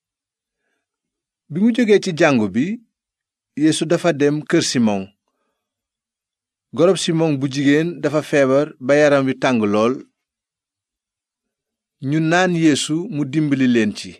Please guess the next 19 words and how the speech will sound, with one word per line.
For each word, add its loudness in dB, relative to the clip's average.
Mu 0
randu 2
si, -8
tiim 2
ko, -8
gëdd -4
tàngoor 2
wi, 0
mu 0
dem. -2
Noonu 2
tàngoor 2
wi 4
wàcc, 0
soxna -4
si -6
jóg 0
ca -2
saasa, -2